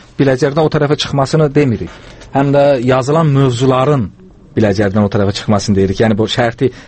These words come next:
həddir. Yəni, çox zaman bizdə, e, əsərlərin mövzuları çox məhəlli olur.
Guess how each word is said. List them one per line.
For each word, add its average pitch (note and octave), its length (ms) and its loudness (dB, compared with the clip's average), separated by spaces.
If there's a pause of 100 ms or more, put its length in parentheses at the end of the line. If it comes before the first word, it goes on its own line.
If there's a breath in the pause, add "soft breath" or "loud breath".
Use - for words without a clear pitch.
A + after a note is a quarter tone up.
həddir. A2 300 -4
Yəni, E3+ 180 -2
çox G#3 240 -2
zaman F#3+ 240 0
bizdə, E3 380 0 (260 loud breath)
e, C#3 140 -2 (220)
əsərlərin D3 600 0
mövzuları D3 800 2
çox D#3 240 -2
məhəlli D3 400 0
olur. G2+ 400 0